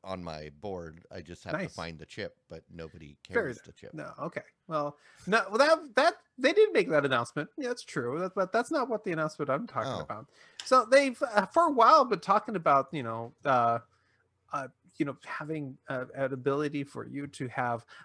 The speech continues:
Speaker 2: Microsoft three sixty-five. And everybody's like, we're asking, "What the heck is Microsoft three sixty-five? Oh, are they gonna, like, charge you for you to use, like, a yearly fee for you to use Windows?" That sounds horrible,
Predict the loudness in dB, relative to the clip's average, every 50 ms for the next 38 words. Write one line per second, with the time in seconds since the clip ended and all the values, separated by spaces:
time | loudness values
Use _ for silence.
0 | _ -12 -4 -2 -2 -2 -2 -4 -8 -8 -6 -6 -8 -8 -10 -12 -14 -12 -12 -12
1 | -10 -12 -14 -14 -12 -10 -10 -10 -8 -6 -2 0 0 0 0 0 -4 -6 -6 -8
2 | -10 -10 -10 -10 -6 -4 -4 -4 -4 -6 -6 -4 -4 -2 -2 -2 -4 -4 -6 -8
3 | -8 -6 -4 -6 -4 -2 -4 -4 -2 -2 -2 -4 -4 -6 -12 -12 -12 -10 -8 -8
4 | -8 -8 -10 -12 -10 -8 -8 -8 -8 -12 _ -14 -14 -14 -12 -12 -14 -14 -14 -14
5 | -14 -14 -10 -8 -6 -4 -4 -4 -6 -8 -12 _ _ _ -20 -20 -20 -20 _ -6
6 | 0 0 2 2 0 -2 -4 -2 0 0 0 0 -2 -4 -2 -2 -2 -2 -4 -10
7 | -16 -12 -8 -6 -2 -2 -2 -2 -2 -4 -8 -8 -8 -8 -8 -8 -8 -8 -8 -6
8 | -8 -8 -10 -10 -8 -8 -8 -8 -6 -4 -4 -2 -2 -4 -8 -8 -8 -6 -6 -4
9 | -4 -4 -6 -6 -8 -10 -10 -8 -8 -10 -10 -12 -14 -12 -10 -10 -10 -10 -8 -8
10 | -8 -8 -8 -10 -12 -10 -8 -4 -4 -4 -4 -2 -2 -4 -4 -2 -4 -4 -6 -6
11 | -10 _ _ 2 4 4 4 4 2 -2 -4 -8 -12